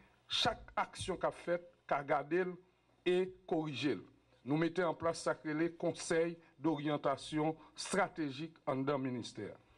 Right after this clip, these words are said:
qui déjà sous cinq ré-, rencontres, qui l'a pour valider le budget, qui l'a pour valider les actions,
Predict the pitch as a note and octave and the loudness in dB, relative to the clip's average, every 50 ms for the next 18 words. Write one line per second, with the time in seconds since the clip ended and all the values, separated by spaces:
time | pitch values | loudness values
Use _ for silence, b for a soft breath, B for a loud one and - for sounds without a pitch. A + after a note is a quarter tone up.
0 | b b b b - - G#3+ G#3 G3 B B B B - D3+ E3+ E3 D3 C3 E3 | b b b b -2 2 2 2 2 B B B B -2 0 2 2 2 2 2
1 | D3 C#3 - - _ - - - D3+ C#3+ - - - F#3+ F3+ - - E3+ E3 D#3+ | 0 0 -2 -6 _ -12 -8 -6 -4 -4 0 2 2 2 2 0 0 0 2 2
2 | D#3+ D#3 D3+ D3 D3 - D#3+ E3+ F3 - - B B B B B B _ - A3+ | 2 2 0 0 0 0 0 -2 -2 -2 -6 B B B B B B _ 0 2
3 | G#3 F#3+ E3+ D3+ C#3+ D3+ B2+ C#3 C3+ C3+ C3+ C3 C3+ B2 A#2 B2 A#2 - C#3+ D3+ | 4 4 2 2 0 -2 0 0 0 0 0 -2 -4 -4 -4 -6 -4 0 2 2
4 | D#3 D#3+ B B B B B - C4 A3+ G3+ G3 E3+ - - E3+ C#3 C#3 D3+ C#3+ | 2 0 B B B B B 0 2 4 4 4 2 2 -2 -4 0 0 0 0
5 | C#3+ C#3+ C#3 C#3+ C3+ B2+ A#2+ C3 C3 - - - D#3 D#3 D#3 | 0 -2 -2 0 0 0 2 2 0 0 0 0 0 0 -2